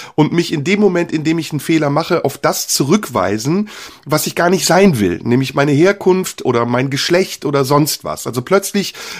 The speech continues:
bin ich der Kerl, plötzlich bin ich der Typ, der, ähm, ähm,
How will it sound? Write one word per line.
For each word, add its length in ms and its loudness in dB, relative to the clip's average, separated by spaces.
bin 140 2
ich 160 -2
der 100 4
Kerl, 560 0
plötzlich 500 0
bin 180 -2
ich 300 -6
der 220 2
Typ, 420 -10
der, 400 2
ähm, 320 0
ähm, 340 2